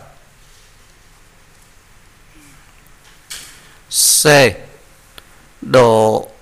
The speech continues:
tan của các protein trong nước tăng dần khi đun nóng.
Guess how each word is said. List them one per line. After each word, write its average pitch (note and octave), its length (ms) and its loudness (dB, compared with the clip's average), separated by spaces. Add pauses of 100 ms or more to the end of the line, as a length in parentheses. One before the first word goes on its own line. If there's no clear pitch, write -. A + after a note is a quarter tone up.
tan C#3 360 0
của G#2+ 360 -2
các - 240 -2 (580)
protein C3 540 2
trong B2 180 -2
nước C3+ 220 -2
tăng B2+ 220 0
dần G#2 220 -2
khi B2 120 -8
đun A#2 140 -4
nóng. A#2+ 180 0